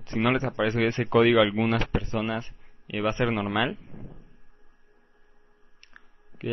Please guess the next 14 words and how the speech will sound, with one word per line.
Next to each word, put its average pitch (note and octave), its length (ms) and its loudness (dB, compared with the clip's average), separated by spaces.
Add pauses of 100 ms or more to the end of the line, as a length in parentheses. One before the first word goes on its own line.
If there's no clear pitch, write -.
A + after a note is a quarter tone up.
aquí G#2 180 -6
ya G2+ 140 0
lo F#2+ 100 -2
está G2+ 480 -2 (800)
metiendo A2+ 440 0
ese G#2+ 180 -4
código. A2+ 500 0 (1000)
La G#2 200 -4
parte A2 300 2
que G2+ 100 -2
a - 20 0
más G#2+ 240 0
les G2+ 180 -2
gusta G#2 600 -2